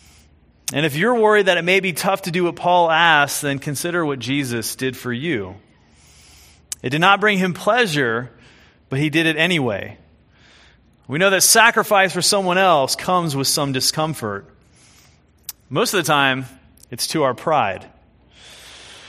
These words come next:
So his example should be our example.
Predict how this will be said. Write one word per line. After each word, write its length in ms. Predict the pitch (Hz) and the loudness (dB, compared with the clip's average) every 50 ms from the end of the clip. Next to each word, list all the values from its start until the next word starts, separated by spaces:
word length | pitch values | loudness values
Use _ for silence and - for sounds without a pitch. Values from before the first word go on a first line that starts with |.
| - - | -16 -6
So 460 | - - 196 185 185 180 175 175 175 | -2 2 4 4 4 4 4 2 0
his 400 | - 143 117 156 226 294 320 277 | -2 -4 -2 0 2 2 2 2
example 840 | 285 214 160 175 160 147 143 135 - 147 139 139 143 143 131 - - - - | 2 2 4 4 4 4 2 0 0 -2 -2 -2 -2 -4 -6 -10 -18 -20 -14
should 320 | - - - - 202 185 170 | -8 -4 -2 -2 -2 0 0
be 120 | 185 190 | 0 0
our 240 | - 180 202 220 214 | 2 4 4 4 4
example. 680 | 190 170 156 143 143 123 113 107 - - 104 95 101 107 | 4 2 0 0 0 0 -2 -4 -6 -10 -12 -12 -12 -16